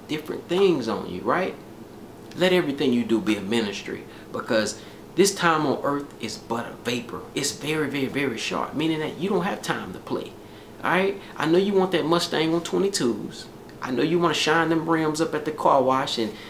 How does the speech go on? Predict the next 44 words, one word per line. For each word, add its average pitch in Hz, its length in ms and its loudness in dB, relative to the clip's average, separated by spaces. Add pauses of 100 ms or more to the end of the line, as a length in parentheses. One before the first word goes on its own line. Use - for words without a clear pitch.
(160)
and 107 120 -6
take 151 240 2
your, 151 180 4
your 156 220 0
Instagram 127 580 2
picture 135 260 0
like 117 200 2
this 143 200 0
right 139 180 2
here 120 140 4
with 101 180 2
it. - 180 0
I 349 100 2
know 117 140 6
what 104 180 0
you 95 80 -6
wanna - 280 -4
do. - 320 -2
I, - 240 0
I - 20 0
know 113 240 4
you. 95 240 -4 (720)
All 127 60 -2
right? 208 320 0
I 233 100 0
know 269 140 2
you 117 180 0
want 101 220 -2
them 101 160 -2
twenty-twos, 92 720 -4
all 131 80 -4
right? - 140 -6 (300)
But 240 160 6
let's 240 160 6
not 226 220 6
worry 202 160 10
about 151 220 2
twenty-twos 110 560 2
right 92 200 -2
now, 92 200 -6 (280)
all - 80 0
right? 175 300 2 (800)
You 123 100 -6
know, 135 280 -2